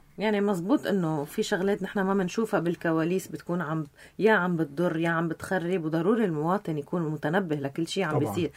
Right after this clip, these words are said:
Speaker 1: طب، آه، عم نسمع كتير كلام، أستاذ روي بدارو، إنه اليوم القذايف والصواريخ والنزوح نستنا شو عم بيصير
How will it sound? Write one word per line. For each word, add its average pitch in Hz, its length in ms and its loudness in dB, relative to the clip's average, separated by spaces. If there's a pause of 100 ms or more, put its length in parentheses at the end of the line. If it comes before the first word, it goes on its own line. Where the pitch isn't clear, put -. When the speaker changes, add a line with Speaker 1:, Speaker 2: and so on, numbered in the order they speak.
(320)
Speaker 1:
طب، 160 160 0
آه، 135 440 2
عم 202 140 6
نسمع 311 300 4
كتير 311 260 2
كلام، 190 480 2
أستاذ 175 280 -2
روي 190 140 2
بدارو، 175 420 2
إنه 196 160 2
اليوم 220 320 4 (340)
القذايف 214 720 2
والصواريخ 196 760 2
والنزوح 208 560 0
نستنا 165 720 -4
شو 165 140 -6
عم 165 140 -2
بيصير 160 540 -2